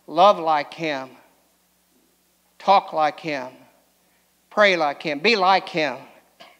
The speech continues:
That he might be the, Bible says that he might be the firstborn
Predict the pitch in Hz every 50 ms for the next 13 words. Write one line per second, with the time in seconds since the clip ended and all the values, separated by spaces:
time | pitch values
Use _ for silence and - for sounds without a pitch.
0 | _ _ _ _ _ _ _ _ _ _ _ _ _ _ _ _ _ _ _ _
1 | _ _ _ _ _ _ _ _ _ _ _ _ _ _ _ - 135 143 170 202
2 | 202 196 190 190 180 - - 175 185 196 185 175 170 165 151 156 185 202 185 180
3 | 170 - - 202 180 170 165 175 185 214 214 196 190 190 170 180 180 170 160 -
4 | - - 269 254 214 - - - 202 185 208 208 196 180 156 143 139